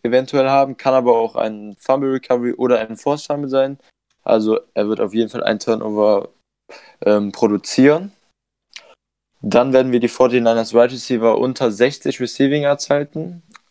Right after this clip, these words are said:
Also nur die Wide Receiver, nicht die Tight Ends. Und die Bold Prediction ist ähnlich wie deine, die du eben hattest mit beiden Running Backs. Aber ich sag,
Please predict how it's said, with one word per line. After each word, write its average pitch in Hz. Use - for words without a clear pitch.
Also 107
nur 113
die 127
Wide 120
Receiver, 143
nicht 127
die 113
Tight 123
Ends. 143
Und 160
die 120
Bold 120
Prediction 110
ist -
ähnlich 127
wie 110
deine, 117
die 107
du 117
eben 123
hattest -
mit -
beiden 120
Running 120
Backs. 117
Aber 101
ich 107
sag, 113